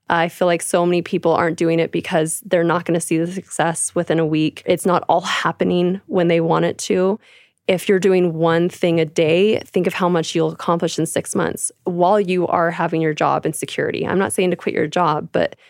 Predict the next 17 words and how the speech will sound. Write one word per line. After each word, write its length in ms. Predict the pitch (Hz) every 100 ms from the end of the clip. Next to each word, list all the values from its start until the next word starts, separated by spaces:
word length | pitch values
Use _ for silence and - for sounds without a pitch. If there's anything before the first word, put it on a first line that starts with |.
| _ _
work 320 | 190 190 208 208
at 160 | 180
it 100 | 170
a 80 | 180
little 340 | 165 165 170
bit. 420 | 170 190 269 - - -
But 140 | 190
eventually, 800 | 170 180 202 - 196 180 165 170 _ _ _ _ _ _ -
you're 200 | 175 185
gonna 240 | 190 190
have 240 | 180 170
to 100 | -
have 240 | 175 170 156
a 60 |
conversation 800 | 170 - 156 165 - 160 - 202
with 140 | 202 208
yourself 680 | 208 - - 247 262 -